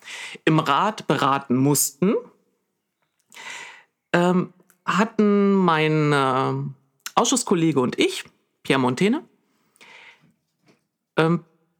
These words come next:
die Verwaltung beauftragen wollen, erst einmal ja eine Evaluation durchzuführen. Was ist aus den vergangenen Plänen überhaupt umgesetzt worden?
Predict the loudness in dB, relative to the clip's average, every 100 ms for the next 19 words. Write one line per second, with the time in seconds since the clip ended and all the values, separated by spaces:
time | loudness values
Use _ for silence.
0 | -20 -20 _ _ _ _ _ -2 2 2
1 | 2 0 0 2 2 2 0 0 0 -2
2 | -2 0 2 2 2 2 2 2 2 0
3 | -2 _ _ _ _ _ 0 0 0 0
4 | 0 2 0 -2 -6 _ -4 -2 0 0
5 | 0 -4 _ 0 2 2 0 0 0 0
6 | 0 0 -2 -4 -2 -2 0 0 0 0
7 | -2 -2 -4 -2 0 2 2 0 0 0
8 | 2 4 2 2 2 0 2 2 2 0
9 | -2 -2 0 0 2 0 0